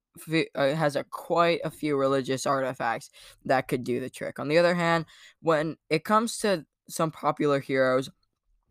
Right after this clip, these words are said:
many of whom make them more powerful list, Ghost Rider is stronger, but as, m-, m-, Ghost Rider is stronger than a lot of D C characters, I will admit. Like, for example, like, Cyborg or something. Ghost Rider would destroy Cyborg. So, you see,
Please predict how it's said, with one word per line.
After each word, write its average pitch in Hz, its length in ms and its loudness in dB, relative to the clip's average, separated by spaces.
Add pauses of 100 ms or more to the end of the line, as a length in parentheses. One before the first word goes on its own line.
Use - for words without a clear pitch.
(120)
many 196 220 -2
of 175 140 -4
whom 160 200 -2
make 143 200 -4
them 131 140 2
more 139 280 2
powerful 135 560 -2
list, 120 300 -8
Ghost 151 240 0
Rider 143 280 -4
is 127 100 -10
stronger, 131 540 -6 (440)
but 151 240 6 (840)
as, 165 220 4 (200)
m-, 196 120 -6 (260)
m-, 185 120 -2
Ghost 254 360 0
Rider 262 320 -2
is 196 220 -6
stronger 175 420 0
than 151 300 -2
a 147 60 0
lot 135 300 0
of 127 120 -4
D 139 140 -6
C 139 180 -10
characters, 127 380 -8
I 139 120 2
will 139 100 0
admit. 127 220 -10
Like, 127 240 -6 (440)
for 170 120 -2
example, 151 320 -2
like, 139 160 4
Cyborg 135 540 0
or 131 60 -10
something. - 380 -12 (440)
Ghost 226 260 0
Rider 220 200 0
would 185 140 -4
destroy 160 340 0
Cyborg. 123 460 -4 (500)
So, 165 200 -4
you - 80 -12
see, 160 260 -2